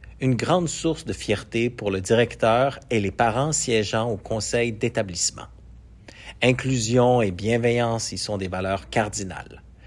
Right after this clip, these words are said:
Mais lorsqu'une épidémie d'oreillons frappe l'école,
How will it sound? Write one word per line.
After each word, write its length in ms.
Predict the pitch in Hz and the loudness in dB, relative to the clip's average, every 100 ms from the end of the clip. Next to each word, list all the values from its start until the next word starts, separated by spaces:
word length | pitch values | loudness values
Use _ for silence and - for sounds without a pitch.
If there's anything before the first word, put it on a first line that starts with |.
| - - - | -20 -20 -6
Mais 100 | - | 0
lorsqu'une 500 | 139 196 - - 123 | 2 0 -4 -4 0
épidémie 500 | 127 123 131 120 98 | 0 -2 -2 -2 -2
d'oreillons 580 | 92 113 117 123 120 135 | 2 4 4 2 2 -2
frappe 400 | 135 - 131 135 | -4 -4 -4 -2
l'école, 560 | 101 90 - 95 98 | -6 -8 -8 -6 -4